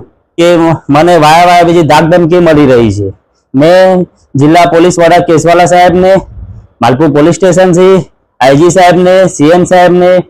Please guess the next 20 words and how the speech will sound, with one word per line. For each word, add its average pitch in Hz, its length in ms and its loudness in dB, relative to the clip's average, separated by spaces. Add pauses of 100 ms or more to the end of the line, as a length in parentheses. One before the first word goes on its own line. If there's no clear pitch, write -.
(360)
મેં 160 260 2
આર 147 180 0
પી 175 100 0
આઈ 180 60 2
ડી 175 120 0
થી 180 420 -2 (200)
અરજી 143 280 0
બી 190 200 2
કરેલી 160 380 0
છે, 117 220 -2 (400)
પણ 170 180 0
આજ 160 260 0
લગન 185 280 0
સુધી 175 500 -2 (220)
કોઈ 180 380 0
માલપુર 156 400 0
પોલીસે 175 320 0
કાર્યવાહી 175 500 2
કરી 160 260 0
નથી. 117 400 -2